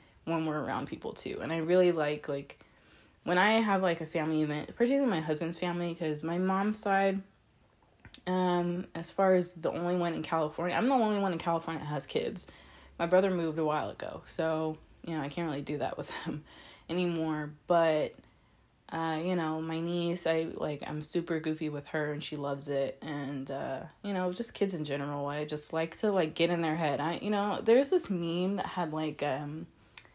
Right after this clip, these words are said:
you know, where I'm at, I'm that person that's with the dog at the party or whatever. I'm the person with the kids and the dog and the cat. <laughs> Like, I, I don't,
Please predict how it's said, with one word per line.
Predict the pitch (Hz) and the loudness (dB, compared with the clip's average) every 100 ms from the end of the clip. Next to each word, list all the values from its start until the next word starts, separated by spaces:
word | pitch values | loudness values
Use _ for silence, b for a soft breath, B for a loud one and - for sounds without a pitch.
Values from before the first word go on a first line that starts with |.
| B B B B B - | B B B B B -4
you | 185 | 0
know, | 160 | 2
where | 156 170 | 4 4
I'm | 165 165 | 4 2
at, | 160 160 156 | 4 4 4
I'm | 151 175 | 2 4
that | 175 - | 4 4
person | 175 170 175 | 2 2 0
that's | 151 151 | -2 -4
with | 165 | -4
the | 156 | -2
dog | 151 147 147 147 147 151 | 0 2 2 0 -2 -4
at | - 165 | -4 -4
the | |
party | 151 - 151 156 | -4 -4 0 0
or | 160 | 2
whatever. | 165 160 160 | 0 0 0
I'm | - 214 | 4 4
the | 302 | 6
person | 294 269 247 | 4 6 4
with | 240 | 0
the | |
kids | - - 165 151 151 - | -2 2 4 4 2 -4
and | 160 160 | -4 -2
the | 160 | -2
dog | 156 143 | -2 -2
and | 139 | -4
the | 143 | -6
cat. | - 101 - | -4 -4 2
<laughs> | |
Like, | 170 190 202 226 | 8 10 10 10
I, | 247 247 - B B | 10 10 6 B B
I | 233 247 - | 6 8 10
don't, | 311 330 339 | 10 12 8